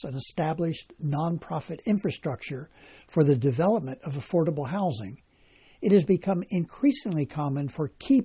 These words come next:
features of the classic C L T to be grafted onto an existing community development corporation, Habitat for Humanity affiliate,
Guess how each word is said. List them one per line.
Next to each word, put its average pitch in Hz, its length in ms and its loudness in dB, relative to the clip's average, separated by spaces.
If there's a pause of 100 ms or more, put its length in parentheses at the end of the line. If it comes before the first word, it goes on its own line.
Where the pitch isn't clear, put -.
(120)
features - 640 -2 (420)
of 143 120 -4
the 139 100 0
classic 233 600 0
C 156 180 0
L 135 140 -2
T 135 400 -4 (420)
to 170 100 0
be 165 140 4
grafted 165 640 0
onto 160 340 -2
an 156 80 0
existing 127 720 -2 (400)
community 175 440 6
development 151 460 -2
corporation, 151 640 -4 (600)
Habitat 160 560 0
for - 160 -8
Humanity 160 760 0
affiliate, 151 560 0